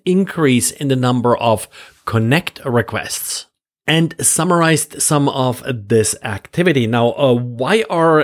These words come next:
attackers looking for proxies? Some of it is sort of innocent in the sense that the attacker is just looking, uh,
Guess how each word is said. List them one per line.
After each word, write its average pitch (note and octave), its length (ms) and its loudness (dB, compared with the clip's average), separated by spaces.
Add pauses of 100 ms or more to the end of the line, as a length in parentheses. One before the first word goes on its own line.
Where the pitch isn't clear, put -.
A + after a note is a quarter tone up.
attackers B2+ 680 -4
looking F#3+ 580 -2
for D#3 340 2
proxies? C#3+ 720 0 (300)
Some C#4 200 -2
of A#3 120 2
it G3 280 -2
is C3+ 540 2 (100)
sort - 480 2
of - 420 -2
innocent D#3 580 0
in C3+ 80 -4
the B2 80 -2
sense C#3 320 0 (100)
that B2+ 280 -2
the A#2+ 80 -2
attacker B2+ 440 -4
is A2 160 -2
just A#2 260 -4
looking, A#2+ 360 -2 (340)
uh, A2+ 160 2